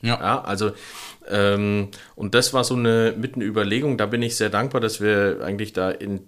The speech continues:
Speaker 2: diese, du hast es gerade angesprochen, die Möglichkeit für unsere Tochter gefunden haben, damals, ähm, auf einer Montessori-Schule die ersten Jahre zu
Speaker 1: Mhm.
Speaker 2: verbringen.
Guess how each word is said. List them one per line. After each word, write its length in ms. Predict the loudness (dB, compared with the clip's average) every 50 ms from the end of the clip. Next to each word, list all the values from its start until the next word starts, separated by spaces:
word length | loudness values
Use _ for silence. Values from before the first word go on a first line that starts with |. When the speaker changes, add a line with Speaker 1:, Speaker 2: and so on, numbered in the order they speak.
| -16 _ -12
Speaker 2:
diese, 460 | -10 -8 -6 -4 -2 -2 0 -2 -2 -4
du 180 | -6 -6 -6
hast 140 | -6 -4 -6
es 80 | -6 -6
gerade 180 | -6 -6 -6 -4
angesprochen, 720 | -4 -4 -4 -4 -4 -4 -4 -4 -2 -2 -4 -4 -6 -8 -12 _ _ _ _ _ _ _ _ _ _ _ _ _ _ _ -20 -16 -12
die 140 | -8 -6 -4
Möglichkeit 560 | -2 -2 -2 -2 -4 -6 -4 -4 -4 -4 -4
für 100 | -4 -6
unsere 220 | -6 -6 -6 -8 -8
Tochter 260 | -10 -8 -4 -4 -4
gefunden 460 | -4 -6 -6 -6 -6 -6 -6 -6 -4
haben, 240 | -4 -2 -2 -4 -4
damals, 440 | -4 -4 -2 -2 -4 -4 -6 -8 -12 -16 -20 -20 -20 -20 -20 _ _ -10
ähm, 460 | -6 -4 -2 -2 -2 -2 -4 -6 -6
auf 220 | -8 -10 -8 -8 -8
einer 420 | -6 -4 -4 -2 -2 -4 -6 -6 -6
Montessori-Schule 920 | -4 -4 -4 -4 -4 -4 -4 -4 -4 -4 -4 -4 -4 -2 -2 0 0 -2
die 160 | -2 -2 -4
ersten 300 | -4 -4 -4 -6 -6 -4
Jahre 300 | -2 0 0 0 -2 -4
zu 140 | -8 -8 -4
Speaker 1:
Mhm. 40 | -2
Speaker 2:
verbringen. 520 | 0 2 2 4 2 2 4 2 2 0